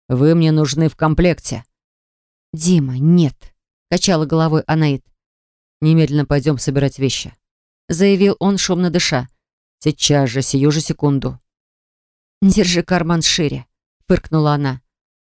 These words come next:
Тут в его кармане зазвенел телефон. Дима отвлёкся всего на секунду.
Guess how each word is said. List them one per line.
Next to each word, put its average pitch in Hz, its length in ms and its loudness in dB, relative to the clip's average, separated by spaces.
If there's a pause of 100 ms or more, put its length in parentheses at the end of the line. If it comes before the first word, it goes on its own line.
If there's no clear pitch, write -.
(240)
Тут - 180 -2
в - 40 -4
его 196 240 2
кармане 196 520 0
зазвенел 185 460 0
телефон. 160 580 -2 (500)
Дима 208 340 2
отвлёкся 185 580 -2
всего 185 280 0
на 196 80 2
секунду. 190 580 -2